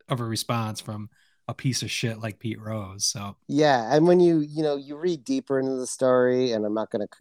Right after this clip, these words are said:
Speaker 2: we're not gonna talk about that right now, but
Speaker 1: Mm. Yeah, I don't know any of the
Speaker 2: it, it,
Speaker 1: details, so
Speaker 2: it's,
Speaker 1: I don't wanna get,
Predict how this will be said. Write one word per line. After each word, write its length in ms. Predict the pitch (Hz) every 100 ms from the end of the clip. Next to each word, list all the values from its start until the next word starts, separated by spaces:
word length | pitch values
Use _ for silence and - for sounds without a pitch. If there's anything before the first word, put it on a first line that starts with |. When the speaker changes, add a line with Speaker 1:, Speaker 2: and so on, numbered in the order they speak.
| -
Speaker 2:
we're 180 | 104 107
not 320 | 113 107 -
gonna 220 | 110 92
talk 260 | - 90 90
about 240 | 98 104
that 120 | 110 110
right 200 | 113 110
now, 340 | 110 113 113
but 340 | 101 101 95 92
Speaker 1:
Mm. 400 | 131 123 107 90 _ _ _ -
Yeah, 240 | 147 160
I 40 | 160
don't 160 | 170
know 220 | 160 160
any 160 | 156 143
of 40 |
the 60 | 165 165
Speaker 2:
it, 20 | -
it, 20 |
Speaker 1:
details, 320 | 156 135 135
so 160 | 170 165
Speaker 2:
it's, 160 | 120
Speaker 1:
I 160 | 120 120
don't 160 | 127
wanna 160 | 127 123
get, 240 | 120 120